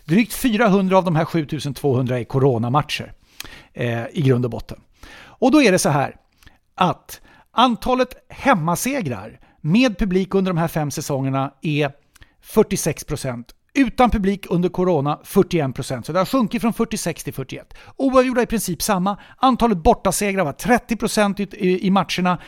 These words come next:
Med publik under fem säsonger. Utan är siffran trettiosex. Det vill säga, det ökar bortasegrarna från trettio till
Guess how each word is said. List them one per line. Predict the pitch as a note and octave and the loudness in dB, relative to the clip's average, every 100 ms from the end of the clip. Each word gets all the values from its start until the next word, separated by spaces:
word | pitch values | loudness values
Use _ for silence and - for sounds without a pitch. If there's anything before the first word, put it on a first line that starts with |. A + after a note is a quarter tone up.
| - | -10
Med | C3+ D3 A3+ G#3 | 0 4 6 4
publik | G3+ F3+ F#3+ | 4 2 4
under | F#3 F3+ | 2 2
fem | F3 D#3 | 0 0
säsonger. | - - D#3+ D#3+ D#3+ - - _ | -2 0 2 2 -2 -4 -20 _
Utan | B3+ F3 - F#3 F3 - | 2 2 2 0 0 -2
är | D3+ | -4
siffran | - D3+ C#3+ A#2+ | -2 -2 -2 -6
trettiosex. | B2 - - D3+ - - - | -6 -8 -6 -6 -6 -12 -4
Det | - | 2
vill | F3 F3+ | 2 2
säga, | - E3 D#3 C#3+ - | 2 2 0 -4 -10
det | - - | -12 -2
ökar | C4 G3+ - B3 | 2 2 2 -2
bortasegrarna | G#3 G3+ - D3+ E3+ D3+ D#3 | -2 -2 -4 -4 -4 -4 -6
från | - C#3 | -6 -8
trettio | - F3+ - D#3 D#3+ - _ | -4 -4 -2 -4 -4 -6 _
till | - C#3+ B2 | -4 -2 -2